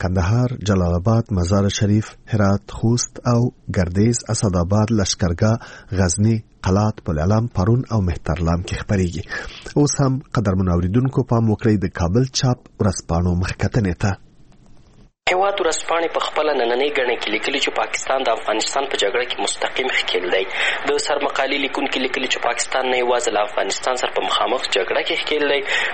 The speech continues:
Speaker 2: بلکې د دغه هیواد چارواکي د افغانستان پر ضد تبلیغاتي جګړه هم پر مخ وړي. په سرمقاله کې وړاندې راغلي د پاکستان د دا راز کړنو ډیر پراخ ثبوتونه شته چې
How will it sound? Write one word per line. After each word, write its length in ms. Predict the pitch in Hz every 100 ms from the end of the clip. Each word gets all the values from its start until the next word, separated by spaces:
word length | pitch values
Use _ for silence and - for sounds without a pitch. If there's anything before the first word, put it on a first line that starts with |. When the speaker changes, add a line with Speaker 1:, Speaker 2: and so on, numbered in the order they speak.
| -
Speaker 2:
بلکې 220 | 147 143 135
د 100 | 131
دغه 140 | 131 127
هیواد 320 | 131 123 123
چارواکي 420 | - 120 127 123 117
د 40 | 107
افغانستان 520 | - - - 135 131
پر 120 | 120 -
ضد 100 | 127 -
تبلیغاتي 480 | 98 101 95 - -
جګړه 200 | - 120 -
هم 120 | 135 -
پر 120 | 90
مخ 100 | 90 -
وړي. 200 | 98 95 - - -
په 160 | 107 101
سرمقاله 460 | 104 104 - 101 113
کې 80 | - 101
وړاندې 280 | 107 113 101 101
راغلي 280 | - 110
د 100 | 107 -
پاکستان 460 | 202 - - 120 110
د 80 | 117
دا 80 | 113 113
راز 140 | 110 -
کړنو 320 | 123 123 117
ډیر 120 | 139 -
پراخ 240 | 107 120 -
ثبوتونه 420 | - 101 - 123 110
شته 100 | -
چې 80 | -